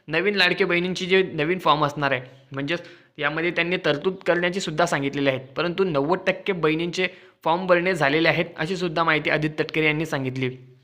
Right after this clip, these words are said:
तर उर्वरित जे दहा टक्के बहिणी असणार आहे, त्यांच्यासाठी लवकरच नवीन वेबसाईटचं पोर्टल आहे,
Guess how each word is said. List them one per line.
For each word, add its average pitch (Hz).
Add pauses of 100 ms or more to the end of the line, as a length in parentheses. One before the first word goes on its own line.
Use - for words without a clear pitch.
(120)
तर -
उर्वरित 160
जे 170
दहा 151
टक्के 185
बहिणी 170
असणार 175
आहे, 170 (400)
त्यांच्यासाठी 190
लवकरच 180
नवीन 175
वेबसाईटचं 160
पोर्टल 156
आहे, 160